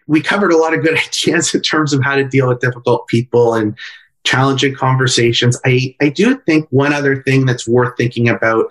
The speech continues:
is apologies, how people apologize in different situations, because taking real responsibility for things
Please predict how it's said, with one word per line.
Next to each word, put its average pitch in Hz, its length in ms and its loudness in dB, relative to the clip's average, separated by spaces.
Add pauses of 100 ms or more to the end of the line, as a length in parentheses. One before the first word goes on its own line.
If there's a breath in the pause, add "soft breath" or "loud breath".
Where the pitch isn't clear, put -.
(340 loud breath)
is 131 180 2
apologies, 127 920 0 (300)
how 151 320 0
people 139 440 0
apologize 131 880 0
in 131 100 0
different 127 340 -2
situations, 127 920 2 (680)
because 151 920 -2 (280)
taking 208 680 0
real 160 380 4
responsibility 139 1500 0
for 117 300 0
things 104 600 -2